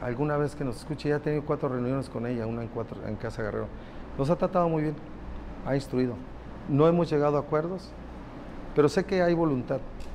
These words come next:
es que hay voluntad de parte de la gobernadora Evelyn Cecia Salgado Pineda y del gabinete. Nada más hay que visibilizar, este, por eso estoy aquí,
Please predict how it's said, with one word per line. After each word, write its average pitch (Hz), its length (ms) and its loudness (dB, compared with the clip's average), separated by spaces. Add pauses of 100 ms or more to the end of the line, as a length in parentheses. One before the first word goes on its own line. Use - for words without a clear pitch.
es - 80 -10
que - 120 2
hay 127 80 8
voluntad 123 480 2
de 123 80 0
parte 117 320 -4
de 117 40 0
la 104 120 -2
gobernadora 98 680 -2
Evelyn 107 240 -2
Cecia 107 320 -6
Salgado 98 360 -4
Pineda 104 420 -6 (640)
y 120 300 2
del 120 180 4
gabinete. 147 420 4
Nada 151 140 2
más 156 240 -2
hay 156 100 0
que 156 160 0
visibilizar, 110 800 -2
este, 120 240 -6
por 127 160 0
eso 139 140 -4
estoy 147 160 -2
aquí, 131 200 -6